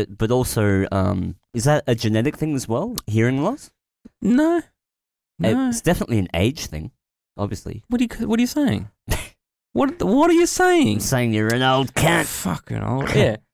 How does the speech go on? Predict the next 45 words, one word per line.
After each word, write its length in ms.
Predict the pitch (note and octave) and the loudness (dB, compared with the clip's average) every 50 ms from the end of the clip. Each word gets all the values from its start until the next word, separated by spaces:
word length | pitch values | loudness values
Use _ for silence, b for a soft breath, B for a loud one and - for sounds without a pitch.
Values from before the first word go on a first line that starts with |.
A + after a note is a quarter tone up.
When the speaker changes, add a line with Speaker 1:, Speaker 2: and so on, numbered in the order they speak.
| _ _ _ _ _ - | _ _ _ _ _ -2
Speaker 1:
Well, 160 | E3 E3+ E3+ | 0 2 2
no. 220 | G3+ G#3+ D3+ A#2+ | 4 4 4 4
Well, 240 | G#2+ A2 C#3 C#3+ C3 - | 2 2 0 0 0 0
it, 200 | D3 C3+ B2+ - | -2 -4 -4 -2
your 160 | C#3+ C3 C3+ | 0 0 2
hearing 240 | D3+ E3 E3 D3 G#2 | 2 2 0 0 0
just 160 | F#2+ G2+ - - | -2 -2 -2 -2
gets 180 | G2+ - - | -4 -4 -2
worse 440 | G#2 G#2+ D3+ F3+ G2 F2 - - _ _ _ _ _ _ _ _ - | -4 -4 -2 -2 -4 -6 -10 -12 _ _ _ _ _ _ _ _ -6
as 320 | - F#2+ F#2 E2+ - - | -4 -4 -4 -4 -6 -8
you 80 | F#2+ F2+ | -4 -4
Speaker 2:
But 100 | G3 F3 | -2 0
no, 200 | F3+ F#3+ F#3 E3 | 0 2 2 4
Speaker 1:
get 20 | C#3+ | 4
Speaker 2:
but 100 | - D3+ | 4 4
no, 140 | D3+ C3+ A#2 | 4 2 2
Speaker 1:
older. 60 | A2+ B2+ | 2 2
Speaker 2:
no. 200 | D3 C#3+ C#3 C#3 | 2 2 2 2
This 200 | D3+ D3+ - - | 0 0 -2 -4
is, 60 | A2+ | -8
but 160 | - - B2 | -6 -4 0
this 180 | C3+ C#3 - - | 0 0 0 0
isn't 300 | B2+ A2 A#2 G#2 - - _ _ - | -2 -2 -2 -4 -4 -6 _ _ -8
a, 120 | A2+ G#2+ - _ _ _ - | -8 -8 -8 _ _ _ -8
like, 220 | G#2 G#2+ G#2 - | -8 -6 -4 -2
a 380 | A#2 A2 G#2+ G#2+ G#2+ G#2+ G#2+ G#2+ _ _ _ _ _ _ _ _ _ _ _ _ - _ _ | -2 0 0 0 -2 -4 -6 -8 _ _ _ _ _ _ _ _ _ _ _ _ -20 _ _
hearing 480 | - A#2 G#2+ A2 G#2+ G#2+ G2+ G2+ G#2 G#2 _ | -2 -2 0 0 -2 -2 -4 -6 -6 -8 _
type 160 | - - G#2+ | -12 -10 -6
thing. 120 | G#2 A2 G#2+ | -4 -2 0
Like, 160 | G#2+ A2 A#2+ | 0 2 4
I've, 200 | A#2+ A2+ G#2+ A2 | 2 2 4 4
I've 140 | A2+ A2 G2+ | 2 2 4
been 140 | A#2 G#2+ G#2 | 2 2 2
to 60 | G#2+ | 2
audiologists 840 | - A2 A2 A2+ G#2+ G#2 G#2 G#2 G2+ - G#2+ - - - - - - - | 2 2 2 4 2 2 2 2 0 -2 -4 -6 -8 -10 -12 -12 -10 -6
and 500 | - G2 G2+ G#2 G2+ G#2 G2+ G2 G2 G2 - _ - | -4 -2 0 0 0 0 -2 -2 -4 -6 -10 _ -10
Speaker 1:
Yeah. 280 | G2 G2+ G2 F#2 F2 F2+ _ - | -6 -6 -4 -4 -6 -8 _ -6
Speaker 2:
like, 140 | F#2+ - F2+ | -6 -2 0
I 120 | G#2+ A#2+ | 0 0
can, 160 | - B2+ - | 0 -2 -4
like, 240 | - A2 G#2 - - | -2 -2 -2 -2 0
I've 140 | A2+ A2 G#2 | 0 0 2
got 120 | C3+ B2+ | 0 0
perfect 280 | - F3 E3 - - G2+ | 2 2 0 0 0 0
hearing. 340 | A#2 C#3+ A#2+ G#2+ G#2+ - | 2 2 2 2 0 -6